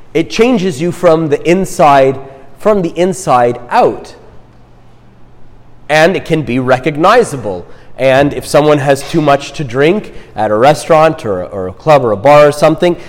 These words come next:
you know, they're supposed to recognize that, and they're supposed to not allow that person to drive home, right? It should be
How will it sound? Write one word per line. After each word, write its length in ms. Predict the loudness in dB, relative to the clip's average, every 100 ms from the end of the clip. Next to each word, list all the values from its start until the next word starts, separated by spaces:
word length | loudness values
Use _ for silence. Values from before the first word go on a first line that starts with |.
| -18 -6
you 140 | 0
know, 460 | 4 4 2 -10 -10
they're 240 | -4 0 0
supposed 460 | -2 2 2 2
to 80 | 2
recognize 640 | 4 2 0 0 0 2
that, 180 | 0 0
and 140 | 0 -2
they're 80 |
supposed 380 | -4 -2 -2 0
to 100 | 0
not 220 | 2 4
allow 320 | 4 4 4 4
that 260 | 2 0
person 400 | -4 -4 -2 -4
to 100 | -4
drive 380 | -4 0 0 0
home, 460 | 2 4 2 -2 -12 -18 -20 -20 -6
right? 460 | 2 4 2 -4 -16 -20 -20 -20 -20 -8
It 160 | -4 -4
should 380 | -2 -2 -2 -2
be 480 | -2 0 -2 -6